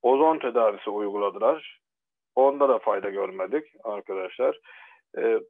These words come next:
dokuz adet manuel tedavici diyoruz yani çekmeler, asılmalar vesaire.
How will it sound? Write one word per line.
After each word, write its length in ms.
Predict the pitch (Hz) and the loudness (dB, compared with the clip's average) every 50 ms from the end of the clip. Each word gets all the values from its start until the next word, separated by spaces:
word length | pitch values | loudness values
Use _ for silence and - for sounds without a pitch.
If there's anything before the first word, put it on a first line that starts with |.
| _ _ | _ _
dokuz 440 | - 135 135 - - 180 185 180 - - | 0 2 2 2 0 0 0 0 0 0
adet 320 | - 151 151 165 170 - | 0 4 4 4 2 2
manuel 600 | 135 131 131 131 143 156 160 160 156 151 151 165 | -4 -10 0 2 2 2 2 2 2 2 2 2
tedavici 600 | 160 - - 139 139 143 147 147 147 143 147 135 | 0 -2 -4 0 4 6 6 6 4 2 -4 -8
diyoruz 280 | 135 139 143 156 175 156 | -4 -2 0 0 2 2
yani 200 | 143 127 117 107 - - - | 2 0 0 -2 -10 -4 -2
çekmeler, 680 | - 127 - - 127 120 110 104 90 - - - - _ _ _ _ _ _ _ _ _ _ | 0 0 0 0 -2 0 0 0 -2 -4 -10 -20 -20 _ _ _ _ _ _ _ _ _ _
asılmalar 600 | 147 135 - - 127 120 117 110 107 107 98 92 - - | 0 0 0 -2 -4 -2 0 2 2 2 0 -2 -8 -6
vesaire. 640 | 120 123 113 107 - 117 104 98 98 117 139 165 | -4 -2 -2 -2 -2 -2 -2 -2 0 0 0 -2